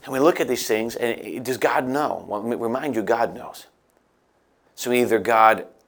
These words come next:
has allowed a circumstance in our life, or God has brought something into our lives. Well, why? Number one, maybe regain our attention, bring us back. Maybe there are things in our life. We are far from God, we're not right with God, we have sin in our life, and God desires us to walk with him, so he will bring these things in our life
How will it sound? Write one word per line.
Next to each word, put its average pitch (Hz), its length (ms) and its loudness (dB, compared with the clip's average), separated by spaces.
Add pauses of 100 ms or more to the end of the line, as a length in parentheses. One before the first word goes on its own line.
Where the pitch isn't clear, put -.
(240)
has 110 200 -6
allowed 117 480 4
a 139 60 6
circumstance 104 640 -4
in 92 80 -10
our 80 100 -10
life, 85 380 -14
or 101 80 -8
God 95 300 -2
has 92 120 -6
brought 82 400 -4 (320)
something 90 380 -10
into 78 180 -14
our 80 140 -14
lives. - 320 -16
Well, 110 240 2 (260)
why? 127 320 4
Number 98 240 -8
one, 107 480 0
maybe 135 320 -4
regain 110 420 -4
our 95 100 -2
attention, 92 420 -8
bring 90 240 -6
us 80 100 -14
back. - 240 -14
Maybe 135 320 -2
there 120 160 4
are 113 60 4
things 110 280 -6
in 98 100 -4
our 98 120 0
life. 92 360 -6 (420)
We 117 100 2
are 95 60 2
far 123 320 4
from 113 180 -2
God, 101 300 0
we're 95 80 -6
not 90 180 -10
right 110 180 2
with 104 200 -4
God, 98 240 -2
we 92 100 -8
have - 80 -10
sin 110 240 -4
in 107 60 -4
our 104 100 -2
life, 98 320 -2
and 95 140 -10
God 101 260 2
desires 107 680 -2
us 95 180 -2
to 90 120 -6
walk 95 300 0
with 92 140 -6
him, 90 160 -12
so 95 120 -12
he 95 120 -12
will 92 140 -4
bring 110 360 -4
these 156 180 -6
things 92 220 -10
in 87 60 -16
our 87 100 -10
life - 280 -10